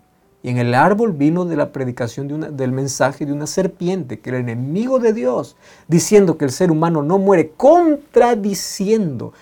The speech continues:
la orden de Dios que había dicho que aquel que peca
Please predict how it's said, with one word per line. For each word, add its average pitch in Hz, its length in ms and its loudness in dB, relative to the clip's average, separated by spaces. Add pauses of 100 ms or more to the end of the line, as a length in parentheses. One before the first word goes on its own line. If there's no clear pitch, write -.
(120)
la 151 340 6
orden 220 720 6
de 117 160 -2
Dios 123 460 -4
que - 100 -6
había 127 220 2
dicho 123 280 -4
que 131 100 -6
aquel 156 400 0
que 233 280 -2 (440)
peca 151 420 2